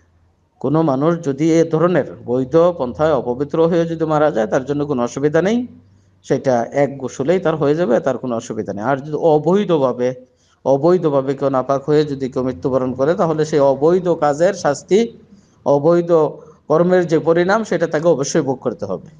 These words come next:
এখানে মৃত্যু বা জীবিত এর মধ্যে কোনো পার্থক্য নেই। তবে শেষ অবস্থা যদি তার অবৈধটা ওই ইমানহীন অবস্থায় যায়, সে-, সেটা তো তাহলে অবশ্যই সেটা তার যে পরিণাম ভোগ করতে হবে। অনুরূপ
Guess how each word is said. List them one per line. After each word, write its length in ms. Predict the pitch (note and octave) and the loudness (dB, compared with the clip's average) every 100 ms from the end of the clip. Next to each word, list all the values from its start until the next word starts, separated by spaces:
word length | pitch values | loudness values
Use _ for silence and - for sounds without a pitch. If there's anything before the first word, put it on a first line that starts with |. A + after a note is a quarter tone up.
| - _ _ - | -20 _ _ -4
এখানে 460 | F3+ F#3+ D#3+ C#3 - _ _ _ - | -2 0 -2 -4 -10 _ _ _ 0
মৃত্যু 360 | E3 E3 D#3+ | 0 4 2
বা 160 | C#3+ C3+ | 4 0
জীবিত 360 | C#3+ C#3+ D3+ | -4 -6 -2
এর 220 | D3 C3 B2 | 0 0 0
মধ্যে 260 | C#3 C3 | -4 -4
কোনো 180 | B2+ A#2+ | -4 -4
পার্থক্য 400 | A#2 A#2 B2 B2 | -4 -6 -8 -6
নেই। 220 | F2+ F2 _ _ _ _ | -6 -10 _ _ _ _
তবে 240 | B2+ D3 - | -2 0 0
শেষ 260 | D#3+ - | 0 -2
অবস্থা 440 | D3 C#3 D#3+ D#3 D#3+ | -4 -2 -2 -2 -4
যদি 240 | D3 D3+ | -4 -6
তার 240 | - C#3+ C#3 - _ - | 0 0 0 -12 _ -4
অবৈধটা 680 | C3 B2+ E3 D#3+ D#3 C#3+ C3+ C3+ - | -4 0 0 2 0 2 0 -4 -6
ওই 340 | C#3 C3+ C3 | -4 -4 -4
ইমানহীন 420 | C#3+ C#3+ C3+ D3+ | -2 0 0 0
অবস্থায় 400 | C#3 C3 - C#3 | 0 -2 -4 -4
যায়, 160 | C#3 C3 | -2 -4
সে-, 340 | B2+ B2+ - | -6 -10 -14
সেটা 240 | A#2+ C3+ C3 | -8 -6 -4
তো 100 | C3 | -4
তাহলে 360 | B2 B2+ B2 B2 - - | -2 -2 -4 -6 -16 -8
অবশ্যই 560 | A2 C3 - E3+ C#3 B2 | -4 -2 0 2 0 -2
সেটা 360 | C3 D3 C3 | -4 0 0
তার 200 | B2 C3 A#2 A2 A#2+ | 2 -2 -2 -6 -6
যে 140 | A#2 | -4
পরিণাম 380 | B2 C3+ B2+ B2+ | 0 0 0 -2
ভোগ 140 | C3 C3 | -4 -4
করতে 240 | F#3 D3 | -2 0
হবে। 380 | D3 C3+ A#2 - _ _ _ - | 0 0 -4 -6 _ _ _ -4
অনুরূপ 340 | G#3 G#3 F#3 | 0 2 2